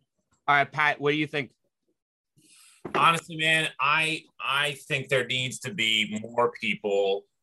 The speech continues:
Speaker 2: who are trained and think like Robin out there, because it was the Robins of the world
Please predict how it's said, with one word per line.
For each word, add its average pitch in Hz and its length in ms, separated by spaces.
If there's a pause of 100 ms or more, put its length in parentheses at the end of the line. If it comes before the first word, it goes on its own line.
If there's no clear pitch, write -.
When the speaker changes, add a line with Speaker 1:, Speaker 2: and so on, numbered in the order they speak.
(100)
Speaker 2:
who 107 440
are 95 260
trained 101 640
and 95 140 (140)
think 101 280
like 87 200
Robin 98 580
out 82 260
there, 82 200
because 90 480
it 101 220
was 101 140
the 101 120
Robins 127 500
of 147 80
the 151 100
world 98 460